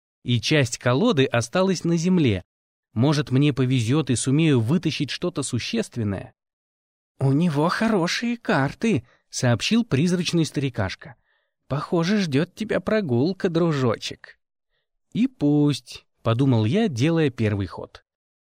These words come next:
Мелочи у меня было много, но я сделал вид, словно в руках как минимум ключ к победе. Подмигнул эльфу. Терри поморщился и уткнулся в карты. Наконец его пажи легли поверх моих семёрок.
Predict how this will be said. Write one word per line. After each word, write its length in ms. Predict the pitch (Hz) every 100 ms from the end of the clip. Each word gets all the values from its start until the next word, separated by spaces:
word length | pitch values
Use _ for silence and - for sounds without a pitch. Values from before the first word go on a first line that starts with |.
| _
Мелочи 520 | 107 156 262 233 - 185
у 100 | 165
меня 260 | 151 190
было 240 | 156 180 139
много, 500 | 117 156 120 92 - _ _ -
но 160 | 110
я 220 | 139 165
сделал 440 | 143 120 160 151 127
вид, 280 | 123 190 -
словно 360 | 139 143 139
в 40 | 117
руках 360 | 131 - 180
как 220 | - 135 123
минимум 480 | 123 139 147 156
ключ 340 | - 127 127 -
к 100 | -
победе. 540 | 156 165 202 107 92 _ _ _ _ _ -
Подмигнул 520 | 175 202 180 196 143
эльфу. 420 | 127 117 101 - _ _ _ _ _ -
Терри 240 | 107 113
поморщился 800 | - 110 107 143 147 147 120 123
и 100 | 117
уткнулся 600 | 147 - 117 120 120 131
в 40 |
карты. 500 | - 107 90 - - _ _ _ _ _ _ _
Наконец 560 | 110 120 135 165 202 -
его 240 | 135 160
пажи 360 | 135 123 143 214
легли 340 | 147 123 202
поверх 400 | 151 123 160 -
моих 280 | 123 120 117
семёрок. 600 | - 104 95 92 - _